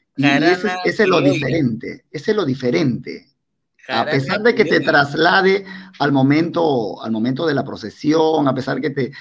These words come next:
Speaker 1: te llena de, de sentimientos, pero de todas maneras, eh, eh, los bailarines no vamos a poder dejar de movernos con esa marinera. Ese,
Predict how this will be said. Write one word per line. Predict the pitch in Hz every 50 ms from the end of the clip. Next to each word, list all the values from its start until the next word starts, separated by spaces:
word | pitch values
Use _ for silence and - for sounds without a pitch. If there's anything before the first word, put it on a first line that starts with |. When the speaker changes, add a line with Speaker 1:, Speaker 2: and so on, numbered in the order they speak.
| - - - _
Speaker 1:
te | _ 139 139
llena | 143 151 160 170 170
de, | 160 147 127 117
de | 131 123
sentimientos, | 123 - 127 127 120 135 131 143 160 160 147 143 135 139 139
pero | 139 127 117 113 113 113 _ - - - _ _ _ _
de | 113 117 123
todas | 139 135 160 175 170
maneras, | 165 143 139 147 160 160 165 160 - - -
eh, | 131 127 131 - -
eh, | 135 131 127 -
los | - 143 135 123
bailarines | 127 127 123 135 135 160 165 170
no | 160 160 160
vamos | 165 170 170 - - 147
a | 131 - -
poder | - 120 113 120 143 147 147 131
dejar | 120 113 - - 139 135
de | 120 110
movernos | 107 104 104 107 120 117 113 107 107 -
con | - 107 104
esa | 104 - -
marinera. | 107 95 90 87 90 117 143 143 - 95 95 - _ _ _ _ _ _ _ _ _
Ese, | - 135 139 143 147